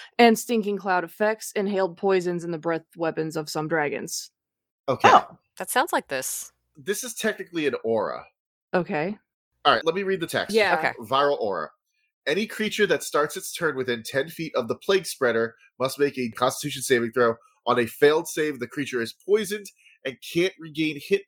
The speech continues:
Speaker 2: points until the end of its next turn.
Speaker 1: Okay.
Speaker 3: Oh, it's like Chill Touch, but the aura.
Speaker 2: Yeah. So, hmm.
Speaker 1: What does that
Speaker 2: Yeah,
Speaker 1: mean?
Speaker 2: so this isn't real, this isn't necessarily breathing it in.
Speaker 1: I
Speaker 2: This
Speaker 1: started
Speaker 2: is just
Speaker 1: here
Speaker 2: because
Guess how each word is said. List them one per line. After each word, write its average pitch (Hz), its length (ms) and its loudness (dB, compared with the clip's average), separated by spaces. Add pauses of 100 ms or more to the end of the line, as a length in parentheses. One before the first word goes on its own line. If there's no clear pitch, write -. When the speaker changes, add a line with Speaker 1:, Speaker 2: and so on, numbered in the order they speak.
Speaker 2:
points 135 340 -4
until 135 280 -2
the 131 160 -4
end 127 160 0
of 117 80 -2
its 120 200 -6
next 117 320 -4
turn. 82 340 -2 (560)
Speaker 1:
Okay. 175 240 -6
Speaker 3:
Oh, 311 160 12
it's - 140 4
like 240 200 -4
Chill 359 220 -6
Touch, - 520 0
but - 180 -8
the 226 140 -12
aura. 151 600 0
Speaker 2:
Yeah. 117 220 4 (240)
So, 131 460 2 (600)
hmm. 92 360 -14 (760)
Speaker 1:
What 170 140 -10
does 170 80 -12
that 151 160 -10
Speaker 2:
Yeah, 131 60 0
Speaker 1:
mean? 127 80 4
Speaker 2:
so 143 120 -2
this 160 180 -2
isn't 220 240 0
real, 175 160 0
this 160 160 -6
isn't 190 200 -4
necessarily 156 420 2
breathing 123 480 -4
it 104 180 -4
in. 127 200 -2
Speaker 1:
I 196 100 2
Speaker 2:
This 214 80 0
Speaker 1:
started 254 240 0
Speaker 2:
is 233 60 -2
just 233 160 -2
Speaker 1:
here 151 200 0
Speaker 2:
because 131 240 -4